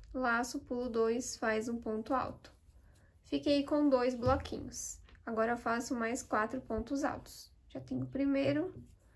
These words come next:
ponto à frente, faço o segundo,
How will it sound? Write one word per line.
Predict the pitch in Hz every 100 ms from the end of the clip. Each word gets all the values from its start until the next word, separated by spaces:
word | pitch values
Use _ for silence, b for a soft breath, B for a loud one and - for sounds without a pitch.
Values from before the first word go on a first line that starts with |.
| b b b - -
ponto | 240 240 254
à |
frente, | 254 269 262 269 285 -
faço | 226 233 269
o |
segundo, | - 269 262 262 269 277 311 339